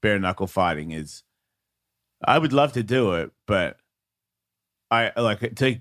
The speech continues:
go to multiple hand surgeons for one <laughs> fight, 'cause that's, you gotta think that's a fifty-fifty chance. It seems like that in their, in their organization. It seems like, uh, their hands are at least incredibly sore for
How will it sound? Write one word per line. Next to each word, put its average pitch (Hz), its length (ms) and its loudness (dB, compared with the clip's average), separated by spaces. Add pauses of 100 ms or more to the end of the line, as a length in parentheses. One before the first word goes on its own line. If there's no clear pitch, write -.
go 143 220 4 (220)
to 107 540 0
multiple 131 580 2
hand 127 380 0
surgeons 160 680 0 (380)
for 143 220 2
one 139 320 2
<laughs> - 0 -
fight, 151 560 0 (720)
'cause 151 180 -2
that's, 139 380 0
you 160 120 -4
gotta 147 220 4
think 127 200 -4
that's 120 180 -2
a 123 60 -6
fifty-fifty 120 640 -4
chance. 107 360 -4
It 98 100 -14
seems 127 300 0
like 90 200 -2
that 90 260 -2
in 104 140 -2
their, 107 200 0
in 110 200 -2
their 113 180 2
organization. 104 680 0
It 90 60 -8
seems 101 280 -4
like, 87 220 -2 (460)
uh, 78 340 2 (100)
their 113 160 0
hands 110 380 -2
are 110 200 0
at 113 200 -2
least 147 500 0 (360)
incredibly 147 840 2
sore 110 380 -2
for 95 440 0